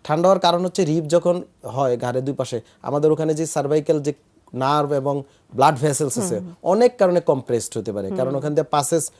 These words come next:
Speaker 1: সরু অং-, অংশ দিয়ে
Speaker 2: জায়গা,
Speaker 1: আসতে
Speaker 2: হ্যাঁ।
Speaker 1: হয়। তো যার কারণে এটা হয়। তো এইটার সাথে কোমরের কোনো সম্পর্ক নেই। ঘাড়ের ক্ষেত্রে সার্ভাইকাল রিবের চিকিৎসা ঔষধে যদি সমাধান না হয়, আপনাকে রিহ্যাব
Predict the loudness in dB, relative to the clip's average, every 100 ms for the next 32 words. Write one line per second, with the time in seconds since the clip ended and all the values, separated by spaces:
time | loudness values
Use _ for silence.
0 | _ -8 0 4 6 4 2 -8 _ _
1 | _ -6 -4 0 2 2 0 -4 -6 -6
2 | -14 _ _ -10 -2 2 2 2 2 2
3 | 2 -2 -6 -12 _ _ -14 -2 2 2
4 | 4 4 2 -4 _ _ _ -6 -2 -2
5 | -4 -6 -2 2 0 0 -4 -4 -8 -8
6 | -4 -4 -4 -8 -8 -16 _ _ -6 0
7 | 2 2 0 -4 -4 -4 -2 -2 -2 0
8 | -2 -2 -2 0 0 -2 -14 _ _ -10
9 | -6 -6 -6 -2 -2 -2 _ _ _ _
10 | _ _ 2 4 4 2 0 2 2 0
11 | -2 -2 -2 -2 -4 -4 -6 -6 -6 -8
12 | -10 -10 -10 _ _ _ -6 -4 -2 -2
13 | -4